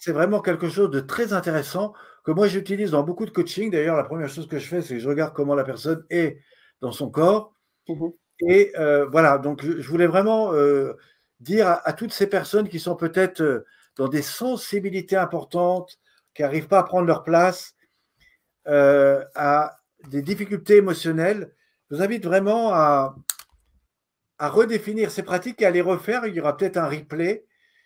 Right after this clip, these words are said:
Speaker 1: Et si
Speaker 2: Mhm,
Speaker 1: vous pouvez
Speaker 2: tout à fait.
Speaker 1: simplement refaire ces exercices-là, je vous invite à, à le faire. Et, euh, on peut aller vraiment plus loin. Et, et, et surtout, faites quelque chose, parce que si vous ne le faites pas aujourd'hui, ça deviendra de plus en plus compliqué par la suite.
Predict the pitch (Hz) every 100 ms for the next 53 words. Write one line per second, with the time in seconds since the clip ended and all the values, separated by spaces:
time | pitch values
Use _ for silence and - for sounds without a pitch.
0 | - 170 254 170 170 170 151 156 156 202
1 | 196 180 175 151 165 147 147 143 - 139
2 | - 170 196 _ _ _ _ _ - 123
3 | 143 180 170 160 156 135 - 196 208 -
4 | _ _ _ _ _ 160 160 175 165 147
5 | 151 160 170 185 175 151 196 196 196 165
6 | 151 165 185 190 170 151 156 - 143 131
7 | 127 123 - _ _ _ _ _ _ 175
8 | 147 - 220 - - 208 214 226 - 190
9 | 190 185 165 170 208 180 160 175 160 240
10 | 226 208 170 180 - 196 156 160 151 156
11 | 208 - _ _ _ _ _ _ 156 151
12 | 175 165 196 160 139 190 208 190 180 180
13 | 165 139 151 175 151 135 131 143 135 -